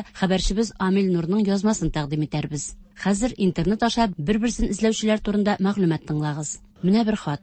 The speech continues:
Бу хатны Хәйретдинова Гөлнәзирә Вазый кызы яза. Ул Төхфәтулла Шәрифулла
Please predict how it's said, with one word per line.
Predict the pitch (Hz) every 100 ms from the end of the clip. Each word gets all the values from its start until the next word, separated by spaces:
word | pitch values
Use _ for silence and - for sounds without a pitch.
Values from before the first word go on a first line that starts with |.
| - 165
Бу | 220
хатны | 233 254 240 247 -
Хәйретдинова | - 196 180 151 196 202 214
Гөлнәзирә | 190 185 156 170 185
Вазый | 202 190
кызы | 165 151 151 156
яза. | 151 160 151 - -
Ул | 202 262 -
Төхфәтулла | 214 - 196 - 190 214
Шәрифулла | 214 196 190 175 180